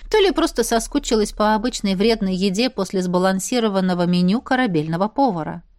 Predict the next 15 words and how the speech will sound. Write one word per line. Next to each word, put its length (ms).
Лежа 340
на 140
диване 500
с 60
закинутой 640
на 160
спинку 420
ногой, 440
я 140
листала 500
новостную 580
ленту 320
на 220
экране 360
гаджета, 520